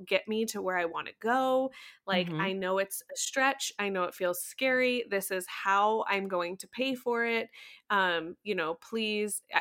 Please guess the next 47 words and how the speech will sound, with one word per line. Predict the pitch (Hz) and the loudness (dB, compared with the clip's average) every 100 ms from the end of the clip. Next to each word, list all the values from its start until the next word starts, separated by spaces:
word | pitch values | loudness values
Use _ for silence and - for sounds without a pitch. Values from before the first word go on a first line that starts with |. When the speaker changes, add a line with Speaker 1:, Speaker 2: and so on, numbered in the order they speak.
| - | 0
Speaker 1:
it's | 202 - | -4 -4
important | 196 196 208 202 214 | -6 -2 0 0 -2
to | 214 | -4
me | 202 202 | -4 -2
that | 185 | -2
you're | 175 160 | 0 0
on | 170 190 | -2 -2
board. | 214 220 214 208 | 0 2 2 -2
So, | - 185 | -2 0
like, | 170 175 - | 0 -2 -8
please | - 208 202 - | -6 -6 -6 -4
think | 254 254 | -2 -2
about | 233 226 220 | 2 2 2
this | 220 208 - | 2 0 -2
and | 190 | -4
let | 180 | -4
me | 180 | -4
know | 175 175 | -4 -4
what | - | -4
you | 196 | -6
think." | - 226 214 - - - - - | 0 0 0 -6 -18 -20 -10 0
And | 220 214 | 0 2
I | 214 | 2
just | 220 254 - | 4 2 4
gave | 240 220 | 2 2
him | 214 196 | -2 -2
time | 196 180 220 330 381 _ - - | 0 2 2 -2 -4 _ -16 -2
to | 202 | 0
come | 202 196 | 2 2
Speaker 2:
Mm-hmm. | 190 | 4
Speaker 1:
around | 185 196 254 269 | 4 4 4 2
to | |
the | 254 254 | 2 2
idea. | 254 247 247 247 | 2 2 2 2
And | 240 202 | 0 -2
he | 202 | -2
was | 196 196 | -2 0
like, | 180 - | -2 -2
"Okay." | 254 269 311 294 269 _ - - - | -4 0 2 2 0 _ -20 -12 0
He's | 220 208 | 2 4
like, | 190 185 - 185 | 2 2 -6 -8
"This | 196 202 196 | -2 -2 0
makes | 202 196 - | -2 -2 0
no | 220 | 0
sense | 262 269 254 | 2 0 0
to | - | 0
me. | 254 247 262 | 2 4 2